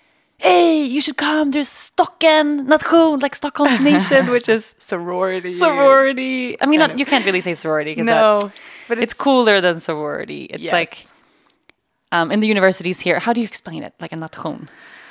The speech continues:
Speaker 2: I don't know, but it's a big building where you just hang out as a student and you're a member of the, there are many different buildings and you choose which one you're a member of.
Speaker 1: And where you live. Also, they can be
Speaker 2: Yes.
Speaker 1: connected to where you
Speaker 2: Yes. And then
Speaker 1: For students only.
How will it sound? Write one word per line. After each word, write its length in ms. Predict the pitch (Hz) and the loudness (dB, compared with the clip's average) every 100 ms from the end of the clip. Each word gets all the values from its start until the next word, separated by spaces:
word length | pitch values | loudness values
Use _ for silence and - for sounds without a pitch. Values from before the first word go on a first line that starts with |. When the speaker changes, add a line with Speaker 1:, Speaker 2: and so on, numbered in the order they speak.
| - - | -20 -14
Speaker 2:
I 60 | |
don't 120 | 185 202 | -8 -4
know, 180 | 240 | -2
but 120 | 202 196 | -2 -6
it's 200 | 185 208 | -8 -10
a 180 | 185 170 165 165 _ _ _ _ _ | -8 -8 -14 -18 _ _ _ _ _
big 160 | 240 202 | -8 -4
building 520 | 165 156 165 240 349 | -4 -2 -4 -4 -6
where 360 | 233 196 185 180 | -4 -2 -2 -4
you 180 | 180 196 | -6 -10
just 280 | 190 180 - | -10 -16 -16
hang 280 | - 196 | -8 -8
out 220 | 175 180 - | -6 -10 -8
as 160 | 185 | -10
a 80 | 185 | -10
student 460 | - 175 170 190 190 | -10 -10 -8 -10 -10
and 120 | 170 | -10
you're 140 | 170 | -10
a 60 | 170 | -8
member 520 | 170 160 170 185 185 | -8 -8 -6 -4 -4
of 140 | 175 | -6
the, 160 | 180 175 | -12 -12
there 160 | - 190 | -6 -6
are 40 | |
many 260 | 185 196 190 | -4 -4 -4
different 320 | 175 175 160 | -8 -10 -12
buildings 460 | 170 175 214 277 202 | -12 -10 -10 -10 -12
and 120 | 180 | -12
you 60 | |
choose 340 | 170 - 180 175 | -12 -10 -10 -10
which 200 | 170 - | -14 -14
one 160 | 170 | -14
you're 140 | 165 165 | -14 -16
a 40 | |
member 320 | 160 151 156 160 | -16 -12 -8 -6
of. 200 | 175 196 | -6 -2
Speaker 1:
And 80 | |
where 80 | 180 | -2
you 100 | 170 | -2
live. 300 | 160 160 143 - _ 170 | -2 -4 -4 -8 _ -8
Also, 240 | 160 147 | -6 -8
they 80 | 151 | -10
can 100 | 156 | -12
be 80 | 156 | -8
Speaker 2:
Yes. 80 | 160 | -8
Speaker 1:
connected 300 | 151 - 147 | -6 -10 -12
to 80 | 151 | -14
where 100 | 147 | -12
you 260 | 147 151 | -12 -14
Speaker 2:
Yes. 460 | 180 165 - - - _ - | -12 -14 -14 -20 -20 _ -14
And 480 | 185 180 170 165 | -12 -10 -10 -12
then 180 | 165 170 | -12 -4
Speaker 1:
For 80 | 165 | -4
students 440 | 170 175 170 160 - | -2 -2 -2 -4 -4
only. 460 | 156 147 131 117 | -6 -6 -8 -14